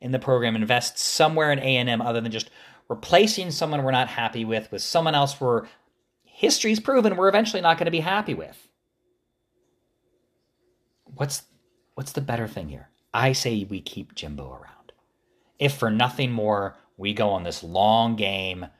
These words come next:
of spending years to find his replacement. Finish out his contract, spend those last few years just looking to replace him.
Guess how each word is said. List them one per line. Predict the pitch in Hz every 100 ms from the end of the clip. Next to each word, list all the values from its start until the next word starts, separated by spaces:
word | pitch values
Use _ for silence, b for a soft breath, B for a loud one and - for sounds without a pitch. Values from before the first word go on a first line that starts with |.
| _ _ _ _ _
of | 90 85
spending | - 101 95 92 80
years | 82 98 95 82 69 - - _ -
to |
find | 82 82 73 67
his | 71
replacement. | 71 - 64 - - - _
Finish | - - 135 135
out | 135 127
his | 120
contract, | - 120 113 120 110 - - _ _ _ _ -
spend | - - - 135 135 127
those | 120 117
last | 104 107 -
few | 104
years | 98 98 98 -
just | - -
looking | 101 98 104
to | 104
replace | 101 87
him. | 71